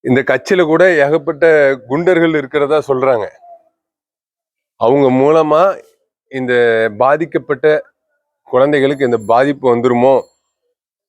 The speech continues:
அப்படிங்கிறது தான் இப்ப பிரச்சனையா இருக்கு. அதனால தான் ஜான் ஜெபராஜுடைய, அஹ், பெயிலே தள்ளி போகிறதா சொல்றாங்க. எப்படியும் நைன்டி டேஸ்க்குள்ள ஜான் ஜெபராஜ் பெயில் கிடைச்சிரும்.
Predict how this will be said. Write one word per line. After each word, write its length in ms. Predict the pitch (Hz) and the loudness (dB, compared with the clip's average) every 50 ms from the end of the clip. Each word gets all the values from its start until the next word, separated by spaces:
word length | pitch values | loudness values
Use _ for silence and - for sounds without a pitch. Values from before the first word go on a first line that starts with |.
| _ _ - | _ _ -8
அப்படிங்கிறது 680 | 110 110 113 147 165 170 170 160 151 139 139 139 135 127 | -6 -4 -2 0 2 2 2 2 2 2 2 2 2 2
தான் 200 | 143 156 170 156 | 2 0 0 0
இப்ப 160 | 131 135 120 - | -2 -4 -4 -2
பிரச்சனையா 440 | 127 127 120 - 165 156 151 139 123 | -4 -4 -4 -4 -2 0 2 2 2
இருக்கு. 240 | 120 117 107 117 113 - _ | 0 -2 -4 -6 -8 -8 _
அதனால 400 | _ 98 113 127 156 170 165 156 147 | _ -6 -4 -2 0 0 2 2 2
தான் 220 | 139 156 180 202 214 196 143 113 110 | 2 2 0 0 -2 -6 -12 -10 -4
ஜான் 260 | 135 127 139 151 147 | -2 -2 -2 0 0
ஜெபராஜுடைய, 640 | 160 147 135 147 151 147 139 131 135 135 135 139 151 175 196 - - _ _ _ _ _ _ _ _ - | -4 -2 0 0 0 0 0 -2 -4 -2 0 2 2 2 2 0 -6 _ _ _ _ _ _ _ _ -8
அஹ், 320 | 107 107 104 104 101 101 98 101 | -4 0 0 2 2 0 -2 -2
பெயிலே 420 | 110 135 147 170 175 170 175 185 190 190 190 | -2 0 2 2 2 2 2 2 0 0 0
தள்ளி 320 | - 139 151 165 175 180 | 0 0 0 2 0 0
போகிறதா 500 | 156 143 160 151 151 147 143 135 147 160 165 156 | 0 0 0 2 2 2 2 0 0 0 0 0
சொல்றாங்க. 500 | - 147 139 135 139 139 135 120 120 120 131 165 185 190 - _ _ _ _ _ _ _ _ _ _ _ | -2 -4 -4 -2 0 0 -2 -2 -2 -2 -2 -2 -4 -6 -10 _ _ _ _ _ _ _ _ _ _ _
எப்படியும் 420 | 123 127 127 127 175 196 202 202 175 | -6 -6 -2 0 2 2 2 2 0
நைன்டி 340 | 151 143 156 180 180 185 180 | 0 0 0 0 0 0 0
டேஸ்க்குள்ள 460 | 175 175 175 170 - 160 165 185 196 233 - - _ _ _ _ _ _ _ _ _ _ _ _ _ _ _ _ _ _ _ _ _ _ _ _ _ _ - | 2 2 0 0 -2 -4 -2 -2 -2 -2 -4 -10 _ _ _ _ _ _ _ _ _ _ _ _ _ _ _ _ _ _ _ _ _ _ _ _ _ _ -4
ஜான் 280 | 120 135 139 147 151 | 0 0 0 0 0
ஜெபராஜ் 480 | 147 156 151 135 151 151 156 156 139 151 135 | 0 -2 0 0 0 0 0 0 -2 -4 -2
பெயில் 300 | 120 139 151 170 175 147 | 0 0 0 0 -2 -2
கிடைச்சிரும். 500 | 156 143 147 - - 156 143 147 147 - | -2 -2 -2 -2 -2 0 0 0 0 0